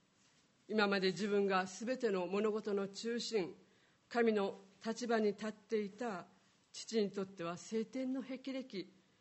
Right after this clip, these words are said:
だったのです。さらに畳みかけるように、エペソ二章にありますが、人が救われるのは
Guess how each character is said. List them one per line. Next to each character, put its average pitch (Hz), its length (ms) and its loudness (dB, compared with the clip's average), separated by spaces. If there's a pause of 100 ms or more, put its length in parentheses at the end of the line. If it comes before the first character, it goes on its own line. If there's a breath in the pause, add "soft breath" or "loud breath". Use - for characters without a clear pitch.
(180 soft breath)
だ 175 160 -4
っ 185 60 -6
た 202 200 -4
の 175 140 0
で 151 100 -10
す。 - 160 -18 (1160 soft breath)
さ 240 220 0
ら 247 120 4
に 262 140 2
畳 240 320 2
み 240 60 4
か 220 120 -10
け 254 160 2
る 226 140 2
よ 180 140 2
う 156 60 2
に、 151 140 -4 (880)
エ 190 100 -6
ペ 202 140 0
ソ 196 160 -2
二 196 140 2
章 202 200 -4
に 196 120 0
あ 180 60 0
り 180 120 -4
ま 185 120 -2
す 180 140 -16
が、 147 180 -8 (640 soft breath)
人 311 240 0
が 262 120 6
救 - 280 -2
わ 269 120 10
れ 247 100 10
る 220 120 6
の 190 180 4
は 180 280 2